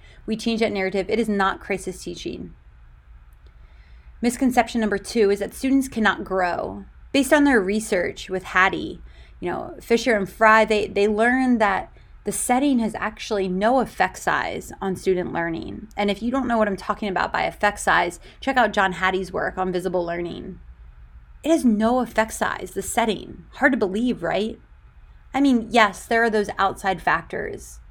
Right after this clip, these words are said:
regarding home life and internet access.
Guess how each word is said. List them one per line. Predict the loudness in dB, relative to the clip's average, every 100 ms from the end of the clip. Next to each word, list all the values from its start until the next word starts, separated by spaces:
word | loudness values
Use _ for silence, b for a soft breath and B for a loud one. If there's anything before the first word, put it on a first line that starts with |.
| -8
regarding | -2 -2 -2 -4
home | -2 -2 -2
life | -4 -6 -10 -16 -20 -20 -20 b b b b b b -12 -4
and | -4 -4 -4
internet | 0 2 2 -2
access. | -6 -8 -8 -8 -8 -10 -14